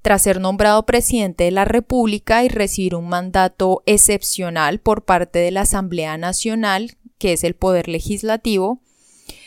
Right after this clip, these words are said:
creó un comité consultativo constitucional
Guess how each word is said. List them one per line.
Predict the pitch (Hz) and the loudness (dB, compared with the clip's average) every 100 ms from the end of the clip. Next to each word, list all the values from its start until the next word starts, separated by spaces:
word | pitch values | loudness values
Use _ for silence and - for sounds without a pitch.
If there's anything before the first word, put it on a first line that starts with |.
| - - | -4 4
creó | 262 269 | 6 8
un | 277 277 | 6 4
comité | 294 302 311 254 240 | -2 -2 -2 -2 -2
consultativo | 226 220 269 247 233 226 196 185 190 | -4 -4 -6 -2 -2 -2 -2 -2 -2
constitucional | - 262 262 - 254 277 277 269 277 262 226 277 | -2 -2 -2 -6 -10 -8 -6 -4 -2 0 0 -2